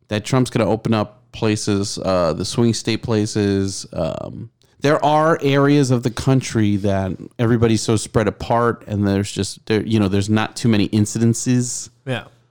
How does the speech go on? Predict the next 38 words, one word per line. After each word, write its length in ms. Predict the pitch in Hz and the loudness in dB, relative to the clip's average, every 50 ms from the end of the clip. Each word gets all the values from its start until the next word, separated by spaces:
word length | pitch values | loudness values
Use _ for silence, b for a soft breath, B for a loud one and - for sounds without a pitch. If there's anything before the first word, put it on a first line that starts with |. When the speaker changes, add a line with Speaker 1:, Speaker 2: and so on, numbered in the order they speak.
| _ _ _ _ - | _ _ _ _ -4
Speaker 1:
of, 280 | 107 107 98 92 98 | -2 -2 0 0 0
uh, 240 | 98 92 95 95 90 | 0 2 2 2 2
of 160 | 98 95 - | 0 -2 -2
coronavirus, 840 | - 120 107 107 110 113 113 120 117 120 120 120 123 - - - - - _ - | -2 0 2 2 2 2 2 2 2 2 2 0 -2 -4 -6 -10 -12 -12 _ -2
but, 180 | 107 104 98 | -2 0 0
um, 480 | 98 98 95 92 90 95 98 95 - 101 98 | 2 0 0 0 -2 -2 -2 -4 -4 -2 -2
you 100 | 107 101 | 0 0
know, 120 | 95 92 | 2 0
and 80 | 92 92 | 0 0
they're 80 | 92 92 | 0 -2
gonna 120 | 101 95 | -2 -2
try 140 | 90 - 107 | -2 -2 -2
to 80 | 98 101 | 0 0
open 220 | 95 95 - 101 | 0 0 0 0
that, 120 | 101 95 95 | 0 2 2
all 120 | 98 98 | 0 0
that 180 | 98 98 98 101 | 0 0 0 0
up 180 | 101 98 - | -2 -2 -4
first, 360 | - - 107 104 110 113 - | -6 -2 -2 0 0 0 -2
and 100 | - 101 | -2 0
I'm, 140 | 98 110 110 - | 0 0 0 2
I'm 140 | 123 147 180 | 2 2 2
okay 240 | 180 160 - 170 185 | 2 2 0 0 0
with 120 | 196 165 | 0 0
that. 120 | - 95 98 | 0 -2 -2
Actually, 400 | 107 113 127 - - 135 127 113 | -2 -2 -4 -2 -2 0 0 0
I'm 220 | - 110 117 117 | 0 0 0 2
in 60 | 123 | 2
agreement 400 | 127 110 110 123 147 190 190 127 | 0 0 0 2 2 2 2 2
with 80 | 101 92 | 0 0
that. 160 | - 92 92 | -2 -4 -4
I 60 | 92 | -4
think 120 | 92 - - | -8 -6 -4
that's 200 | 110 104 - - | -4 -4 -4 -4
a 40 | 101 | -4
good 140 | 98 107 | -2 0
idea. 480 | 104 95 95 92 101 123 131 123 95 - | 0 0 -2 -2 -2 -2 0 0 0 -2
Speaker 2:
Mm-hmm. 320 | - 156 156 165 160 160 | -4 -6 -8 -8 -8 -8